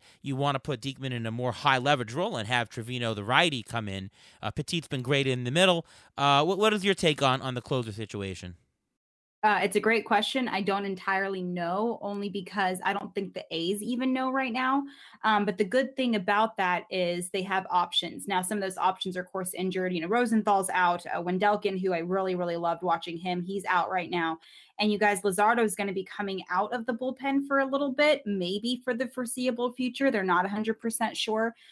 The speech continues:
Speaker 2: But you did mention Diekman. Um, he's a great lefty to kinda end on it. And that's what we were mentally prepared for after the A's did lose Liam Hendricks. But then, you know, Rosenthal was brought in, so that kinda was a game changer. But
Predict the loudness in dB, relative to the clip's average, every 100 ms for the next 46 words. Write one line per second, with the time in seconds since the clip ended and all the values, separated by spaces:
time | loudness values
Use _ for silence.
0 | -6 0 2 4 4 4 6 6 4 0
1 | 0 0 0 -2 0 0 0 0 -2 0
2 | 0 2 0 0 -4 -12 -10 -6 -4 -4
3 | -4 0 2 2 2 0 0 -2 -2 -2
4 | 0 2 0 0 -2 -2 -10 -4 -4 -2
5 | 0 0 2 0 -2 -4 -2 -4 -4 -6
6 | -8 -4 -2 -2 -2 -4 -4 -4 -6 -4
7 | -2 -2 -4 -6 -8 -20 -12 -4 -2 0
8 | -2 -4 -12 _ -6 -2 2 4 6 4
9 | 6 4 2 2 4 4 0 -4 0 0
10 | 0 -4 -4 -4 -8 -8 -8 -10 -10 -10
11 | -10 -6 -2 -2